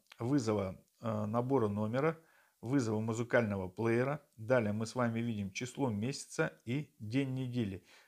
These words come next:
Здесь заряд батареи, вот такой интересный значочек, проценты и еще шкала есть помимо этого. Далее у нас есть с вами, э, пульс, шаги и сожженные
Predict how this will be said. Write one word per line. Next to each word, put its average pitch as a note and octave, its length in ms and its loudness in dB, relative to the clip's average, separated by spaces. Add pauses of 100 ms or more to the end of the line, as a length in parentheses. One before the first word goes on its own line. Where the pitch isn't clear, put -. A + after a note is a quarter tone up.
Здесь A2+ 400 2
заряд A#2 380 6
батареи, B2 540 4
вот A2+ 120 -6
такой A#2 240 -4
интересный A2 460 -2
значочек, A#2+ 640 0
проценты D#3 560 -2
и - 160 -6
еще D#3 320 -2
шкала A#2+ 400 2
есть F#2 240 -2
помимо G2+ 380 -2
этого. E2+ 360 -6 (360)
Далее B2 300 6
у G#2 80 2
нас A2 260 -2
есть C3+ 240 0
с - 60 -8
вами, A#2 420 0 (180)
э, A2+ 300 -2 (100)
пульс, A#2+ 500 -4 (360)
шаги A2+ 760 0 (460)
и G#3+ 400 0
сожженные B2 840 0